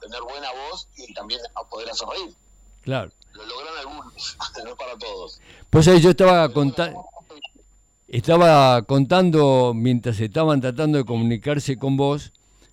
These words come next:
Speaker 2: este, mientras
Speaker 1: Sí.
Speaker 2: estaba tratando de hacer tiempo acá en el programa, que a mí, por ejemplo, eh, u-, un título viejo,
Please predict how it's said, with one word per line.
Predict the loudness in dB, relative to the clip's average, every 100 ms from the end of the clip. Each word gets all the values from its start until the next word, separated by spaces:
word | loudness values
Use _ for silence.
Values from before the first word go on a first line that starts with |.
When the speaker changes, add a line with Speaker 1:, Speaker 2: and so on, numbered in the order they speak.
| _
Speaker 2:
este, | -10 -10 -8 -8 -6 -6 -6 -4
mientras | -6 -6 -8
Speaker 1:
Sí. |
Speaker 2:
estaba | -2 -2 -2
tratando | -4 -2 0 0
de |
hacer | 0 -4 -6
tiempo | -2 -2 -2 -4
acá | -8 -6 -4 -4 -6
en | -6 -8
el | -6
programa, | -4 -2 -4 -6 -10 _ _ _ _ -20 -14
que | -4 0 0 -2 -4 -14 _ _ -12
a | -4
mí, | -4 0
por | 0
ejemplo, | 0 0 -2 0 0 2 2 2 0 -2 -4 -6 _ _ _
eh, | -12 -8 -10 -12 -16
u-, | -16 -14 -14 -16 -18 -16
un | -2 -2 0
título | -2 0 2 2
viejo, | 2 0 0 -4 -6